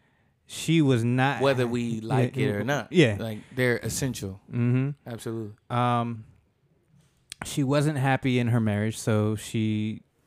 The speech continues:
Speaker 1: she got divorced. Uh, <laughs> and she ended up going to Italy to, to kinda just figure some stuff out. And she wanted, I think at,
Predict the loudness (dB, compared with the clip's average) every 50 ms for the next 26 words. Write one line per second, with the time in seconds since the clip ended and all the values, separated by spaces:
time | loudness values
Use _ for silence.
0 | _ _ -20 -20 -20 -16 -14 -10 -8 -6 -4 -4 -6 -8 -12 _ _ _ _ _
1 | _ _ _ _ _ -20 -14 -6 -2 -2 -2 -2 -2 -4 -4 -2 0 0 0 0
2 | -2 -4 -8 -18 -20 _ _ _ _ _ _ _ _ _ _ _ -6 -4 -2 -2
3 | 0 -2 -2 -4 -6 -6 -8 -8 -8 -10 -14 _ _ _ _ _ -20 _ _ _
4 | -20 -20 -20 _ _ _ _ -6 -4 -2 0 0 0 0 -2 -4 -6 -10 _ _
5 | _ _ _ _ _ _ _ -12 -4 0 0 2 2 2 0 0 0 0 2 2
6 | 2 2 2 0 0 -2 -2 -4 -2 0 0 2 2 4 4 4 4 4 2 0
7 | 0 -4 _ -10 -4 -2 -2 -2 0 0 0 0 0 0 -2 -2 -4 -4 -8 _
8 | _ _ _ _ _ _ _ _ _ _ _ _ _ _ _ -20 -6 0 2 4
9 | 4 4 2 2 0 -4 -4 -2 0 0 0 0 0 0 0 0 0 -2 -4 _
10 | _ _ _ -8 -6 -4 2 4 4 4 4 2 0 -4 -14 -20 -20 -20 -10 -2
11 | 0 4 4 4 4 4 0 0 0 0 0